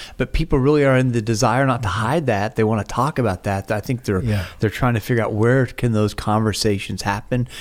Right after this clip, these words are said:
Speaker 1: and relationships break out,
Speaker 2: Yeah.
Speaker 1: is what I found.
Speaker 2: I, I mean, I think to answer your question too, Matt, is, um, I, I,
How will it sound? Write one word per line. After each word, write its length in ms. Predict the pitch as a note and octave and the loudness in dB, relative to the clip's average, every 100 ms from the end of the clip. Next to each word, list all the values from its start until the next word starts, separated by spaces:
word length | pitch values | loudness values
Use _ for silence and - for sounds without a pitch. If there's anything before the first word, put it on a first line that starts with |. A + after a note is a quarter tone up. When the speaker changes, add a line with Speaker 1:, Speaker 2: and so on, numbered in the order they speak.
| - | -6
Speaker 1:
and 120 | A2+ G#2 | 0 2
relationships 720 | G2+ G2+ - G2+ A2 A2 - | 2 2 0 -4 -4 -6 -8
break 300 | - B1 D#2 | -8 -6 -8
out, 380 | D#2 - - - - - | -8 -10 -14 -20 -18 -12
Speaker 2:
Yeah. 120 | A2+ F2+ | -6 -4
Speaker 1:
is 100 | F#2+ | -2
what 120 | F#2+ | -2
I 80 | F2+ | -2
found. 460 | - - B2 A#2+ - - - | -6 -4 -4 -4 -6 -16 -10
Speaker 2:
I, 100 | D3 - | -10 -2
I 40 | C#3 | 2
mean, 120 | D3 | 4
I 100 | C3+ | 4
think 320 | B2+ E3 E3 | 4 2 0
to 100 | - | -2
answer 320 | A#2+ C3 - A#2+ | 2 2 4 0
your 120 | A2 | 2
question 400 | C3 B2+ - A2 | 2 2 2 0
too, 180 | - C3 | 2 2
Matt, 260 | A2 A2 | 2 2
is, 320 | A2 G#2 - - - - - - - - - - - - - - | 0 0 -2 -8 -14 -18 -14 -10 -10 -12 -16 -10 -8 -8 -8 0
um, 480 | B2 B2 A2 G2+ A2 - | 2 4 2 -4 -12 -2
I, 120 | D3+ F3 | 0 2
I, 120 | D3+ | 0